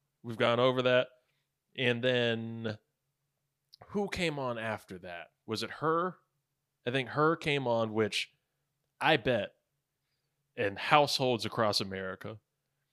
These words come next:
was probably the greatest game of Who's on First. Like, the greatest new Who's on First between kids and their parents who have never heard of Her and are asking, "Who's she?" "That's Her."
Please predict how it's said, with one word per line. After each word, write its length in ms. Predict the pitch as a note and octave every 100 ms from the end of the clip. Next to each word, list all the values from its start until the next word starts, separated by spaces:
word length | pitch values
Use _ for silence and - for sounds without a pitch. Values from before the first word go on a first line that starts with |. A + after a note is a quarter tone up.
| _ _
was 260 | - A2+ G#2+
probably 640 | - B2+ A#2 A2 A2 A2
the 160 | G2+ G#2
greatest 760 | G2+ A#2 C3 A#2+ A2+ - G2+
game 400 | A2 A2 A2 G#2+ F#2+
of 260 | G2 F#2+
Who's 260 | F#2+ A#2 G#2+
on 160 | G2
First. 480 | F#2+ G2+ F#2+ - - - _
Like, 140 | G#2+ G2
the 60 |
greatest 440 | G2 A2+ B2 A2+ -
new 220 | A2 G#2+
Who's 240 | A2 G#2+
on 140 | G#2 F#2+
First 340 | - G#2 -
between 300 | G#2 A2 G2+
kids 440 | F#2+ A2+ A2 G2+ -
and 180 | G#2 G2
their 120 | F#2+
parents 400 | G2+ A2 G#2 G2+
who 60 | G2+
have 100 | F#2+
never 240 | G2+ G2
heard 200 | G#2 G#2+
of 100 | G2+
Her 280 | G#2+ G#2+ G#2 - _ _
and 120 | - G2
are 100 | G2
asking, 400 | G#2 G2+ A2 F#2+ _ _ _
"Who's 160 | D3
she?" 360 | D3+ F#3 E3+ - _ _ -
"That's 160 | A#2+ -
Her." 300 | C3 G2+